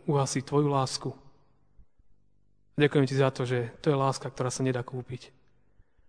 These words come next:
ale ktorá sa dá získať a ktorá je zadarmo.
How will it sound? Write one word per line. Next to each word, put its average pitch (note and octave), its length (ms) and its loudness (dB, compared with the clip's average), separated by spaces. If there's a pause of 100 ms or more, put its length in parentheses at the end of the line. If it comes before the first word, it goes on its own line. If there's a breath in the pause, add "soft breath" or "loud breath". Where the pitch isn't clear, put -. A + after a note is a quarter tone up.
(260)
ale C3+ 120 0
ktorá C3 160 2
sa C#3+ 140 2
dá C3 100 2
získať B2+ 560 -4 (240)
a - 80 -10
ktorá C3+ 200 2
je B2+ 100 2
zadarmo. B2 460 0